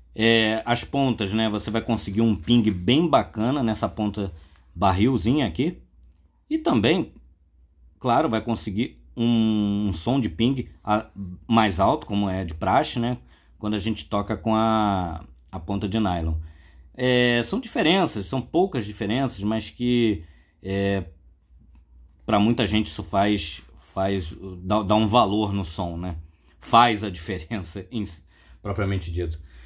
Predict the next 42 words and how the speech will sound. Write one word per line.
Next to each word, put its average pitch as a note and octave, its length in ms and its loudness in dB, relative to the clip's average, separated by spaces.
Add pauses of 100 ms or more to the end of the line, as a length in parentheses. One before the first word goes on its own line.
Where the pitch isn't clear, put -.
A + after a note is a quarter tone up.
(140)
Então - 100 -4
é G3+ 80 8
isso, C3 260 4
galera. C3 300 0
É, B2 480 -2 (600)
mais F#3 200 -4
um D#3 80 -2
produto A#2 400 -2
aí B2 220 -2
pra A2 140 -6
vocês. C3+ 680 -2 (520)
Tá B2+ 160 -2
repetindo A2 500 -2
aí, G#2+ 200 2
se - 140 -8
inscreva G#2+ 340 -2
aí G#2 80 -2
no F#2+ 80 -4
canal, G#2 480 -2
dá G2 240 -4
aí F#2+ 160 -2
o, E2 300 -4 (340)
o - 80 -20
seu F#2 160 -8
joinha E2+ 320 0
se - 100 -8
você F2 220 -8
curtiu. A2+ 540 -2 (520)
E A#2 720 2 (800)
querendo C#3 360 2
um A2+ 80 0
som A2+ 320 -2
dela, A2+ 420 2
querendo G#2 340 -6
que G#2+ 80 -10
eu F2+ 80 -6
mostre, G#2 520 -4
eu G2 80 -6
faço G#2+ 560 -4
aí G2 100 -4
pra F#2+ 140 -6
vocês. G2+ 640 -4